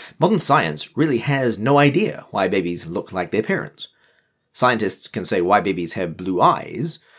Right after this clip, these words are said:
or why certain diseases get passed on from their parents, but they can't tell you why a baby's face looks like his parents' faces, or even why the genes that decide that his eyes will be blue only get used in the cells of his eyes.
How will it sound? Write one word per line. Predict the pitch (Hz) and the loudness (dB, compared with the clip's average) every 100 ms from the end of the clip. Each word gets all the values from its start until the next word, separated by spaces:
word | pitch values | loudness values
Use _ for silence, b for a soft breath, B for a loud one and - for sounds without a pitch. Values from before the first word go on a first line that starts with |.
| b b | b b
or | 104 | 0
why | 101 117 | 4 4
certain | - 110 98 | 2 -2 -2
diseases | 95 95 139 165 90 76 | -6 -2 -2 -2 -2 -4
get | 101 - | -6 -6
passed | 95 78 95 | -4 -4 -4
on | 71 69 | -6 -8
from | 92 85 | -8 -8
their | 78 | -8
parents, | - - 113 - | -10 -12 -12 -6
but | 117 | 0
they | 127 | 0
can't | 120 175 160 | 2 2 4
tell | 151 135 | 2 2
you | 113 | 2
why | 92 110 127 | 2 0 2
a | 104 | 2
baby's | 107 98 - | 2 2 -6
face | - - 180 - - - | -4 0 2 2 -4 -4
looks | 101 143 - - | 0 0 0 -2
like | 127 | 0
his | 131 120 | -2 -2
parents' | - 120 101 | 0 0 -2
faces, | - 175 170 - - B B B | 0 0 0 -6 -12 B B B
or | - 160 | 2 4
even | 196 139 | 4 0
why | 110 135 165 | 4 4 4
the | 131 | 2
genes | 113 143 143 120 113 | 0 0 0 -2 -4
that | 127 | -4
decide | 123 - 135 135 | -2 0 0 2
that | 113 | 2
his | 110 | 0
eyes | - 120 117 110 - | 0 2 2 2 0
will | 120 | 2
be | 110 | 2
blue | 92 175 110 117 B B _ | 4 4 4 0 B B _
only | 175 190 160 | 0 0 -2
get | 156 117 | -2 -2
used | 185 165 120 151 - b _ | -2 0 0 -2 -6 b _
in | 151 | -2
the | 147 | 0
cells | - 196 165 | 0 2 2
of | 147 | 2
his | 151 | 2
eyes. | 202 95 - - - | 2 -2 -8 -10 -12